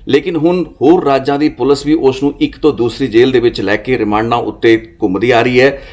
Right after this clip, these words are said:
ਨਿਆਂ ਪ੍ਰਣਾਲੀ ਦੇ ਹਿਸਾਬ ਨਾਲ, ਕਿਸੇ ਇੱਕ ਮਾਮਲੇ ਦੀ ਇਨਵੈਸਟੀਗੇਸ਼ਨ ਦੇ ਹਿਸਾਬ ਨਾਲ ਇਹ ਚੀਜ਼ਾਂ ਲੋੜੀਂਦੀਆਂ ਨੇ, ਜ਼ਰੂਰੀ ਨੇ। ਹੋ ਸਕਦਾ ਹੈ ਕਿ ਕੁਛ ਲੋਕਾਂ ਨੂੰ ਲੱਗ ਰਿਹਾ ਹੋਵੇ ਜਾਂ ਸਾਨੂੰ ਲੱਗਦਾ ਹੋਵੇ ਕਿ ਸਿੱਧੂ ਮੂਸੇਵਾਲਾ ਦਾ ਕਤਲ ਕੇਸ ਹੈ, ਉਸ ਦੇ ਨਾਲ ਜੁੜਿਆ ਹੋਇਆ ਮੁਕੱਦਮਾ ਹੀ ਸਭ ਤੋਂ ਜ਼ਿਆਦਾ ਮਹੱਤਵਪੂਰਨ ਹੈ, ਲੇਕਿਨ ਜਾਂਚ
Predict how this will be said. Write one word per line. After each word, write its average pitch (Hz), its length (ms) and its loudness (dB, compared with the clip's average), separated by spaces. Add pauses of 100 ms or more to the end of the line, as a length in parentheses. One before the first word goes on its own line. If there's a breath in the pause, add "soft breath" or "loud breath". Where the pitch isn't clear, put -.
(420 loud breath)
ਨਿਆਂ 120 340 2
ਪ੍ਰਣਾਲੀ 151 440 0
ਦੇ 151 120 2
ਹਿਸਾਬ 135 360 0
ਨਾਲ, 135 200 0
ਕਿਸੇ 123 240 -8
ਇੱਕ 120 80 -14
ਮਾਮਲੇ 110 340 0
ਦੀ 107 180 -2
ਇਨਵੈਸਟੀਗੇਸ਼ਨ 101 760 -2
ਦੇ 165 160 2
ਹਿਸਾਬ 131 340 -2
ਨਾਲ 135 240 -2
ਇਹ 139 100 0
ਚੀਜ਼ਾਂ 135 300 -2
ਲੋੜੀਂਦੀਆਂ 127 580 0
ਨੇ, 113 160 -2
ਜ਼ਰੂਰੀ 127 480 2
ਨੇ। 127 240 0 (320 loud breath)
ਹੋ 170 100 4
ਸਕਦਾ 180 240 -2
ਹੈ 180 60 0
ਕਿ 170 80 -2
ਕੁਛ 160 220 0
ਲੋਕਾਂ 151 240 2
ਨੂੰ 147 100 2
ਲੱਗ 117 180 -2
ਰਿਹਾ 135 140 0
ਹੋਵੇ 127 280 2
ਜਾਂ 147 80 -2
ਸਾਨੂੰ 117 300 -4
ਲੱਗਦਾ 113 260 -2
ਹੋਵੇ 139 300 2
ਕਿ 147 80 -6
ਸਿੱਧੂ 135 280 -2
ਮੂਸੇਵਾਲਾ 110 500 0
ਦਾ 135 120 -2
ਕਤਲ 127 300 -4
ਕੇਸ 135 300 0
ਹੈ, 123 60 0
ਉਸ 107 60 -8
ਦੇ 120 120 -4
ਨਾਲ 113 160 0
ਜੁੜਿਆ 107 260 2
ਹੋਇਆ 110 180 0
ਮੁਕੱਦਮਾ 110 540 0
ਹੀ 139 140 4
ਸਭ 127 120 -4
ਤੋਂ 123 160 -6
ਜ਼ਿਆਦਾ 110 360 0 (300 loud breath)
ਮਹੱਤਵਪੂਰਨ 117 500 0
ਹੈ, 127 200 -4 (280 loud breath)
ਲੇਕਿਨ 113 260 0
ਜਾਂਚ 117 240 0